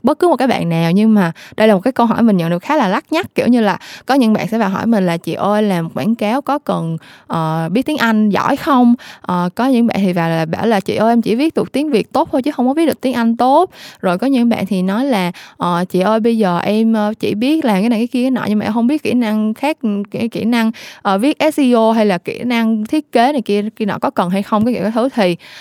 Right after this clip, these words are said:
ờ, mình sẽ túm nó lại thành một cái câu hỏi là những cái must have skills, những cái kỹ năng mà cần phải có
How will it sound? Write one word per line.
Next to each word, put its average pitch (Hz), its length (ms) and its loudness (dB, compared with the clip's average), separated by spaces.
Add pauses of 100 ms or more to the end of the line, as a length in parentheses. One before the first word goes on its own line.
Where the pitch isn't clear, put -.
(160)
ờ, 170 360 0
mình 180 200 2
sẽ 175 100 -4
túm 269 260 2
nó 427 80 2
lại 403 160 0
thành 190 100 2
một 170 80 0
cái 233 80 -4
câu 220 140 0
hỏi - 280 -4
là 202 140 0
những 180 240 0
cái 254 140 -2
must 320 300 -2
have 320 220 -2
skills, 226 520 0
những 180 160 -2
cái 254 140 -4
kỹ - 240 -4
năng 220 340 0
mà 175 140 -2 (320)
cần 185 240 2
phải - 120 -6
có 226 380 -2